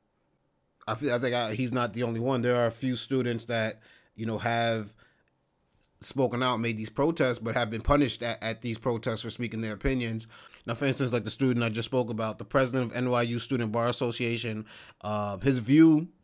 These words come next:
his opinion, uh, was that Israel bears full responsibility for this tremendous loss of life. He wrote that in a letter that, uh, went to the group and went viral and, uh, was quickly condemned.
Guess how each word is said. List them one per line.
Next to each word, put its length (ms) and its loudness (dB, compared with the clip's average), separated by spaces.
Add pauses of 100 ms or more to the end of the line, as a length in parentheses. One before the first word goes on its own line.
(480)
his 160 -2
opinion, 580 4 (420)
uh, 420 -2
was 160 -4
that 220 -2
Israel 460 6
bears 280 4
full 200 4
responsibility 760 0
for 160 -2
this 140 -4
tremendous 460 -4
loss 200 -4
of 80 -6
life. 340 0 (220)
He 100 -8
wrote 200 0
that 120 0
in 80 -2
a 60 0
letter 320 2
that, 340 -2 (360)
uh, 220 -2
went 180 -4
to 80 -4
the 80 -2
group 400 -4
and 180 -2
went 180 -6
viral 520 0 (460)
and, 300 -6
uh, 220 -2
was 80 2
quickly 320 4
condemned. 600 0